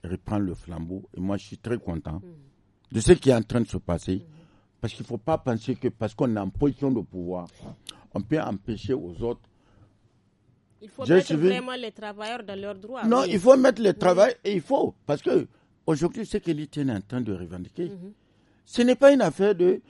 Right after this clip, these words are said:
Speaker 1: il faut mettre, il faut mettre en application ce qu'on a pris l'engagement de faire.
Speaker 2: Effectivement, l'accord qui a
Speaker 1: Je
Speaker 2: été
Speaker 1: suis en
Speaker 2: pris,
Speaker 1: train
Speaker 2: il
Speaker 1: de
Speaker 2: faut le
Speaker 1: dire,
Speaker 2: satisfaire,
Speaker 1: je suis en
Speaker 2: oui.
Speaker 1: train de dire,
Speaker 2: Mhm.
Speaker 1: j'ai travaillé, j'ai écrit des choses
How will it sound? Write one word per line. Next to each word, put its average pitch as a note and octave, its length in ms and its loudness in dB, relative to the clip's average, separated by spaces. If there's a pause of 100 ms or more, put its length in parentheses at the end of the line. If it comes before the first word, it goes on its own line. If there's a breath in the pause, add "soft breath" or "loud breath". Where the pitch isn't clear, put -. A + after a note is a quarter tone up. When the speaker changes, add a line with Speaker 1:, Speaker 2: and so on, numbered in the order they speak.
(160 soft breath)
Speaker 1:
il D#3+ 100 -2
faut G3+ 160 6
mettre, D#3 220 2
il G3+ 120 -2
faut C4 200 4
mettre A3 360 0
en C#3 140 0
application E3+ 760 0
ce - 180 6
qu'on E3+ 300 6
a - 100 0
pris - 240 2
l'engagement D#3 640 2
de A#2+ 120 -2
faire. D#3 380 0
Speaker 2:
Effectivement, G3+ 520 -14
l'accord G3+ 400 -8
qui G#3+ 160 -10
a - 20 -4
Speaker 1:
Je F#3+ 80 4
Speaker 2:
été A3+ 60 8
Speaker 1:
suis D4+ 140 6
en A3+ 120 8
Speaker 2:
pris, E3+ 80 -2
Speaker 1:
train A3 140 0
Speaker 2:
il A3 60 -6
Speaker 1:
de G3 120 2
Speaker 2:
faut F#3+ 60 0
le B3 120 2
Speaker 1:
dire, F3+ 120 0
Speaker 2:
satisfaire, A3+ 580 -10
Speaker 1:
je G#3 60 6
suis G#3+ 140 8
en A#3+ 80 10
Speaker 2:
oui. F#3+ 80 0
Speaker 1:
train A3 120 6
de F#3 140 2
dire, A#3+ 160 -2
Speaker 2:
Mhm. - 60 0
Speaker 1:
j'ai D#3 120 2
travaillé, E3 540 4
j'ai C3+ 220 0
écrit F#3+ 640 -10
des B2 180 -4
choses F3 300 -6